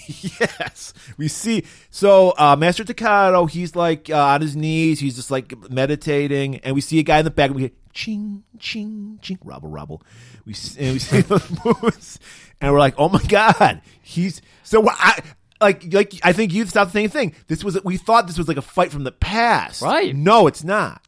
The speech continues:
Speaker 2: That's what they were trying to do.
Speaker 1: Right.
Speaker 2: And I gotta give them credit. They did a good job. It really confused us because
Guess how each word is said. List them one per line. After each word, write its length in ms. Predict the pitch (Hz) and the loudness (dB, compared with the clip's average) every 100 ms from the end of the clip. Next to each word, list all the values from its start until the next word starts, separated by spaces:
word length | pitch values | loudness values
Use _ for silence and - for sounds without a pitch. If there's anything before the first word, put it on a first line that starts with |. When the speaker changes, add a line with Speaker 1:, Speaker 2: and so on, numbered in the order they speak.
| _ | _
Speaker 2:
That's 280 | - 175 - | -2 0 -2
what 140 | 190 190 | -8 -4
they 100 | 196 | -4
were 120 | 196 | -4
trying 260 | 196 180 | -2 -2
to 80 | 185 | 0
do. 100 | 185 | -2
Speaker 1:
Right. 80 | - | -4
Speaker 2:
And 140 | 180 190 | -4 -2
I 120 | 208 | 0
gotta 180 | 262 254 | 0 0
give 160 | 277 | -4
them 100 | 285 | -8
credit. 460 | - 285 359 170 - - - | -4 -2 -2 -4 -10 -20 -12
They 100 | 160 | -10
did 160 | 143 226 | -10 -12
a 60 | |
good 240 | 220 262 208 | -10 -12 -6
job. 360 | 226 254 233 | -4 -2 -2
It 120 | 143 131 | -4 -4
really 340 | 131 135 156 | 0 0 0
confused 540 | - 175 196 269 294 | -4 -8 -4 -4 -2
us 260 | 294 120 - | -2 -2 -4
because 500 | - 156 175 160 - | -8 -6 -2 -4 -4